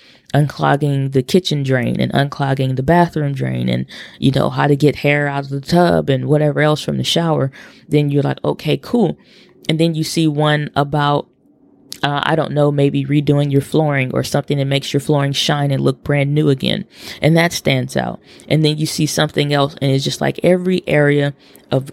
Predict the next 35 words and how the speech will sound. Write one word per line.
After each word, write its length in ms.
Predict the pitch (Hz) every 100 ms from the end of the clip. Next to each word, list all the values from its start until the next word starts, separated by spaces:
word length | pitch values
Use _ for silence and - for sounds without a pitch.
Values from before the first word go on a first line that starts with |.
| -
all 240 | 147 165
of 140 | 175 165
your, 300 | 160 151 -
your 160 | 143
home 480 | 139 180 165 160 156
that 260 | 156 135 -
you've 160 | 139
been 220 | 135 131 135
wanting 260 | 170 175
to 140 | 170 151
redo 360 | 147 147 143
for 120 | 143 143
the 120 | 127
longest 440 | 147 202 196 147
time 360 | - 156 147 139 - - -
is 180 | 147 131
now 320 | 143 170 214
starting 380 | 220 190 180 165
to 80 | 147
stand 400 | - 160 160 165
out. 260 | 180 - _ - - -
And 160 | 160
you're 140 | 165 180
like, 260 | 175 151
"You 120 | 170 175
know, 220 | 175 165
I 300 | - 165 175
am 160 | 170
finding 460 | 156 - 147 143 139
everything 640 | - 147 151 170 - 160 147
that 100 | 139
I 160 | 131
want 400 | 131 131 151 - -
to 100 | 175
see, 380 | - 196 208